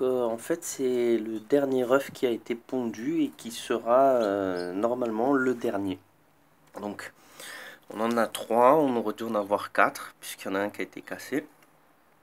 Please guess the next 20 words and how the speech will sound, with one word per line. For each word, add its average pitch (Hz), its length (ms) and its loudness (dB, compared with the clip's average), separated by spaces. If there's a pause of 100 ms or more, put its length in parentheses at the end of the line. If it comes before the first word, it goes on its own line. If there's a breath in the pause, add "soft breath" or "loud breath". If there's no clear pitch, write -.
(600 loud breath)
Et, 127 260 2
euh, 113 200 2
je 98 120 -4
pense 139 320 2
qu'à 120 120 0
partir 117 560 -4
de, 98 420 -8 (240)
<clears throat> 220 720 4
à 113 100 4
partir 117 380 -4
d'aujourd'hui, 113 680 -6
la, 107 320 0
la 98 120 -2
femelle 110 420 -4
va 98 400 -4
couver, 113 500 -2
euh, 120 120 -2
vingt-quatre 113 480 -8
sur 117 160 -6
vingt-quatre. 107 560 -2